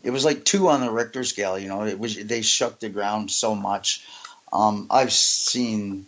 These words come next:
black bears millions of times. In, in fact, the day earlier, we were watching black bears at the Hal-, Halliburton dump, because you, you can just drive into the Halliburton dump and the bears won't even bother you. You know, you can just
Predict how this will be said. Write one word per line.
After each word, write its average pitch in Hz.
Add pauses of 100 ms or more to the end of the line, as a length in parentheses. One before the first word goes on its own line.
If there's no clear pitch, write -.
(140)
black 101
bears 98
millions 98
of 85
times. 92
In, 107
in 107
fact, 107 (220)
the 110
day 107
earlier, 98
we 98
were 101
watching 95
black 92
bears 95
at -
the -
Hal-, 92
Halliburton 95
dump, 101
because 95
you, 104
you 110
can 110
just 104
drive 98
into 98
the 92
Halliburton 92
dump 92 (640)
and 92 (140)
the 104
bears 107
won't 98
even 92
bother 92
you. 87
You 98
know, 92
you 95
can 92
just -